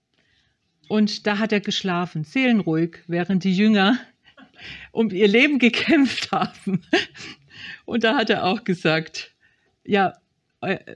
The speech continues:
warum zweifelt ihr?“, ne? Und hat den Sturm gestillt. Also das ist Jesus. Er ist gelassen,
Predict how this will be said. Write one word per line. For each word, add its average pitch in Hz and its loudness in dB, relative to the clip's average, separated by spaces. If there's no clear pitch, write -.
warum 202 -4
zweifelt 226 -2
ihr?“, 156 -2
ne? 180 0
Und 190 -6
hat 208 -4
den 196 0
Sturm 180 -2
gestillt. 127 -8
Also 170 -2
das 220 -2
ist 233 -8
Jesus. - -2
Er 214 0
ist - -6
gelassen, 196 -2